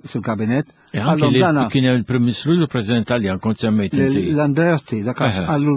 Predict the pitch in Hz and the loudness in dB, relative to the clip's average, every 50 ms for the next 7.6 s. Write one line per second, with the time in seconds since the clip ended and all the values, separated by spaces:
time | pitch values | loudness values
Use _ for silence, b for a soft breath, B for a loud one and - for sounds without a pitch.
0 | 135 - - 165 151 139 175 - - 151 156 143 139 139 127 131 147 156 165 - | -2 -4 -4 -4 -2 -2 -2 -2 -2 0 0 2 2 2 2 2 2 2 4 4
1 | 196 180 160 170 160 143 139 139 123 135 135 131 127 120 117 131 127 113 - _ | 4 2 2 2 2 2 2 0 0 0 0 0 0 0 -2 -4 -4 -8 -10 _
2 | _ _ _ 208 202 185 180 180 180 180 190 185 175 160 143 135 135 139 - 202 | _ _ _ -4 -2 0 0 2 2 2 2 2 2 2 0 0 -2 -2 -2 -2
3 | 180 - 170 147 143 147 160 170 156 110 - - - - - - _ _ - 208 | -2 0 0 0 0 2 2 0 0 -2 -4 -8 -10 -10 -10 -12 _ _ -14 -8
4 | 139 120 123 117 113 104 - 120 113 113 107 - 123 113 104 104 101 123 139 135 | -4 -2 0 0 0 -2 -2 -2 -4 -4 -4 -4 -6 -6 -4 -4 -4 -4 -4 -4
5 | b b b b b b b - 196 185 - - 156 147 143 127 165 156 123 135 | b b b b b b b -2 -2 -2 0 0 0 0 0 0 0 0 0 0
6 | 131 123 123 127 123 120 123 113 127 123 127 123 123 139 123 107 - 117 101 - | 0 0 0 -2 -2 -2 -4 -4 -4 -4 -4 -2 -2 -2 -4 -4 -6 -8 -8 -8
7 | 113 - - 123 113 107 127 147 135 120 117 | -8 -6 -4 -4 -4 -4 -4 -4 -4 -4 -4